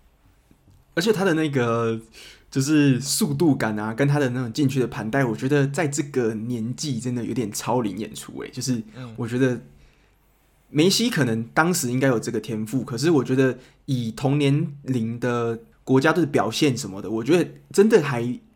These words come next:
Speaker 1: 不输当年的 C 罗，甚至有更好一点点的迹象欸。
Speaker 2: 的确啊，没错，我觉得姆巴佩
Speaker 1: 就，
Speaker 2: 现在展现出来的确是我们现，这一代球迷算福气吧，可以看到他这样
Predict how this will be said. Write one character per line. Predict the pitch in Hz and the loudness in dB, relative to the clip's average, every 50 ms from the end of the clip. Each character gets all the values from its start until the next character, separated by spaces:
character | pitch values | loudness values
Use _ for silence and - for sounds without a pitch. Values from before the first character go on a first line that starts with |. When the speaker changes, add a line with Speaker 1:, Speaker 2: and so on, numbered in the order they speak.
| _ - - | _ -8 0
Speaker 1:
不 | 226 208 | 2 2
输 | - - - 165 156 160 | 4 4 2 2 2 2
当 | 147 151 151 | 0 0 0
年 | 151 127 | 0 -2
的 | 107 107 | -2 -2
C | - - - 127 117 | -6 -6 -4 -4 -2
罗， | 123 113 - - 123 | -2 -4 -4 -6 -4
甚 | - 143 135 | 0 2 2
至 | 131 135 139 131 | 2 2 0 0
有 | 113 107 95 85 87 90 - - - - _ _ _ | 0 0 -2 -2 -4 -8 -12 -16 -20 -20 _ _ _
更 | - 170 143 | -2 0 0
好 | - - - - | 0 -4 -6 -8
一 | - | -6
点 | - 107 104 | -6 -6 -8
点 | - - - | -8 -12 -14
的 | - | -14
迹 | - - - 80 | -14 -14 -14 -12
象 | 69 - - 85 | -10 -6 -8 -8
欸。 | - - - _ _ _ _ _ _ | -8 -10 -20 _ _ _ _ _ _
Speaker 2:
的 | - 123 120 | -10 -10 -10
确 | - - 139 123 | -6 -6 -6 -6
啊， | 117 104 104 _ _ _ _ - | -6 -8 -12 _ _ _ _ -14
没 | 120 110 107 | -12 -12 -12
错， | - - 117 110 104 | -10 -8 -8 -8 -8
我 | 92 110 110 | -8 -10 -8
觉 | - 120 117 | -6 -4 -4
得 | 117 117 117 | -2 -4 -4
姆 | 110 101 123 123 | -6 -10 -10 -4
巴 | 123 131 139 | 0 0 0
佩 | 156 175 151 139 | 2 0 -2 0
Speaker 1:
就， | 131 151 143 131 110 139 | 0 2 2 2 0 -2
Speaker 2:
现 | - - 160 - | -8 -8 -8 -4
在 | - 156 143 | -2 -2 -4
展 | 131 - 117 107 | -2 -4 -6 -8
现 | - 131 123 | -8 -10 -12
出 | 117 - 113 104 | -10 -10 -10 -10
来 | 104 101 104 | -10 -10 -12
的 | 98 - 104 | -16 -16 -12
确 | 107 123 117 | -10 -10 -8
是 | 117 120 113 110 _ - - - - - _ _ _ | -8 -8 -10 -10 _ -14 -20 -20 -20 -20 _ _ _
我 | - 127 | -12 -8
们 | 123 123 120 123 | -8 -6 -8 -8
现， | - - 175 151 | -6 -8 -8 -8
这 | - - 165 | -4 -4 -4
一 | 139 131 | -4 0
代 | - 151 143 127 | 0 2 0 0
球 | - - - 110 | -2 -4 -8 -8
迷 | 113 110 101 101 | -8 -10 -12 -12
算 | 98 - 123 117 110 123 - | -10 -8 -8 -8 -10 -14 -18
福 | - - - 113 117 | -20 -20 -16 -14 -10
气 | 117 - - - 120 107 | -8 -6 -6 -6 -8 -10
吧， | - - - | -10 -14 -10
可 | - 127 | -8 -6
以 | 113 | -6
看 | - 135 120 | -4 -4 -4
到 | 117 113 | -4 -4
他 | 110 110 | -4 -6
这 | 110 110 117 | -6 -6 -6
样 | 107 101 98 101 107 | -8 -8 -8 -14 -16